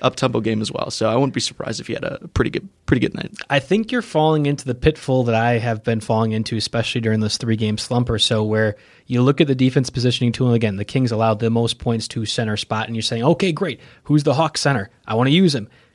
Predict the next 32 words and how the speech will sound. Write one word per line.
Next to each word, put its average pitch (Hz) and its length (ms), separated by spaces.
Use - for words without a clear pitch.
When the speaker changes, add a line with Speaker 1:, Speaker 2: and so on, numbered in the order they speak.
Speaker 2:
And 110 120
then 127 80
you 135 60
look 139 140
at 120 80
Dwayne 131 240
Dedmon's 127 340
numbers, 127 360
and 110 80
you're 107 80
like, 107 160
"Ugh, 143 240
whew." 156 180
He's 120 180
got 110 200
one 123 420
game 156 420
over 139 400
thirty 143 340
points, 139 440
thirty 131 260
FanDuel 123 440
points 123 280
against 123 320
the 120 60
Celtics 135 420
where 123 120
he 127 100
played 120 240
thirty-five 131 580
minutes. 127 280
Ben, 135 360